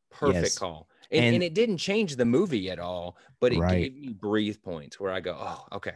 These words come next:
Speaker 1: Phew.
Speaker 2: Yeah, and that's actually helped us out here on my home front because Maddie was not gonna sit there and watch the full four hours,
Speaker 1: Oh, yeah.
Speaker 2: but I am able to get a second viewing of the thing because she's like, "Okay,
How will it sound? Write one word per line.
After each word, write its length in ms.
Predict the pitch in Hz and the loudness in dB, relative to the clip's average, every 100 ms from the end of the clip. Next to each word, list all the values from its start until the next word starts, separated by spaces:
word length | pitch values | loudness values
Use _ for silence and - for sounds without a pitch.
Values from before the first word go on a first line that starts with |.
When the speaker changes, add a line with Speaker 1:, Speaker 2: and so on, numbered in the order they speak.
| - | -10
Speaker 1:
Phew. 140 | - - | -14 -2
Speaker 2:
Yeah, 240 | 110 110 107 | 4 8 8
and 180 | 95 101 | 6 6
that's 180 | 123 120 | 6 6
actually 340 | 117 - 101 | 6 6 4
helped 340 | 98 101 - - | 6 4 0 0
us 260 | 101 117 104 | 4 6 6
out 220 | 95 90 | 4 2
here 380 | 98 98 92 90 | 2 2 2 2
on 200 | 90 87 | 0 2
my 180 | 92 131 | 4 6
home 300 | 120 98 85 | 6 4 2
front 400 | 92 87 82 - | 0 0 0 -2
because 320 | 101 104 92 | 2 2 2
Maddie 440 | 95 101 113 104 | 2 4 4 4
was 220 | 92 87 | 2 0
not 360 | 92 101 107 98 | 0 2 2 4
gonna 140 | 120 | 2
sit 200 | - 113 | 4 2
there 120 | 107 92 | 4 2
and 100 | 85 | 2
watch 260 | 92 - | 0 0
the 120 | - | -4
full 260 | - 90 92 | -6 -2 -2
four 300 | - 95 85 | 2 2 4
hours, 440 | 85 95 113 120 - - - - | 4 4 4 2 -2 -16 -12 -2
Speaker 1:
Oh, 140 | 110 | 2
yeah. 80 | 117 | 4
Speaker 2:
but 260 | 117 98 - - - - | 6 4 0 -12 -10 2
I 180 | 104 117 | 6 8
am 160 | 120 | 8
able 260 | 98 107 107 | 6 4 4
to 80 | 95 | 4
get 120 | 98 | 2
a 40 | 90 | 2
second 380 | - 101 80 76 | 2 2 2 0
viewing 380 | 98 113 101 | 4 6 4
of 140 | 92 87 | 2 -2
the 60 | 80 | -4
thing 280 | 90 90 | -2 0
because 320 | 87 87 95 85 | 0 0 0 0
she's 220 | 92 90 | -2 -2
like, 140 | 90 | -2
"Okay, 340 | 82 - 92 | 0 0 2